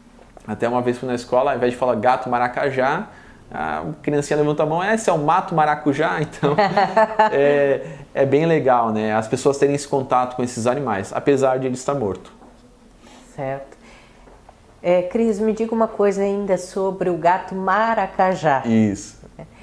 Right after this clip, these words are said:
Speaker 2: Vocês encontraram outros, tiveram a felicidade de encontrar outros vivos desses?
Speaker 1: Sim. Ano, ano passado nós resgatamos um gato maracajá vivo, tá?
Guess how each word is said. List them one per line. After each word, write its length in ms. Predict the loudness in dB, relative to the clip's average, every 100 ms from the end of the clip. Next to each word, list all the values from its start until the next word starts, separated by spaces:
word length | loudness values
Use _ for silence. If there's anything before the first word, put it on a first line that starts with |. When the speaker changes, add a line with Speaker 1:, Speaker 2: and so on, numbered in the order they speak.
| -10
Speaker 2:
Vocês 320 | -8 -2 0 0
encontraram 800 | -2 -4 -2 0 2 0 -4 -2
outros, 460 | -2 -2 -4 -10 -10 -4
tiveram 420 | 0 4 4 2
a 100 | 0
felicidade 480 | -2 -4 0 -2 -2
de 40 |
encontrar 480 | -6 -6 -2 0 0
outros 380 | -2 -4 -8 -6
vivos 400 | -4 -4 -6 -10
desses? 200 | -10 -10
Speaker 1:
Sim. 480 | -4 0 0 -2 -10 -18 -2
Ano, 580 | -2 0 2 2 2 -4 -14 -4
ano 220 | -2 0
passado 560 | 0 -2 0 0 0 0
nós 200 | -2 -4
resgatamos 680 | -4 -2 0 -2 -2 -2
um 120 | -2
gato 300 | 2 0 0
maracajá 520 | -4 -2 -2 -4 -2 -2
vivo, 480 | -2 -4 -2 -4 -8 -14 -18 -16
tá? 180 | -8 -6